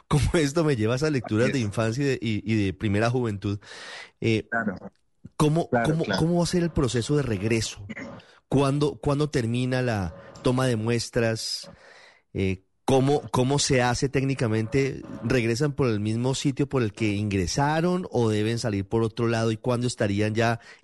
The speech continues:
Speaker 1: en, en aguas colombianas?
Speaker 2: Bueno, el objetivo nuestro es aproximadamente a partir del siete de febrero verificar si hay una ventana de, de disponibilidad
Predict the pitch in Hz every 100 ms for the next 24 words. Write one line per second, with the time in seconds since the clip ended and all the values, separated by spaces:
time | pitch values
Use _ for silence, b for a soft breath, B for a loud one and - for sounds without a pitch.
0 | - 113 107 104 110 110 110 123 - 120
1 | 104 110 87 58 - - - - 120 117
2 | 131 139 131 110 - 135 135 135 120 131
3 | - 143 156 180 185 180 - 175 175 170
4 | 151 151 151 - - 151 - 156 - 135
5 | 117 117 120 143 147 139 147 135 120 -
6 | 110 104 120 123 - 147 143 139 143 135
7 | 131 143 143 - - 156 143 143 131 117
8 | 139 - - 123 131 131 135 120 127 123
9 | 135 147 147 147 147 147 143 120 214 -
10 | 123 127 139 147 - 131 139 135 - 135
11 | 139 143 - 147 139 139 139 143 135 120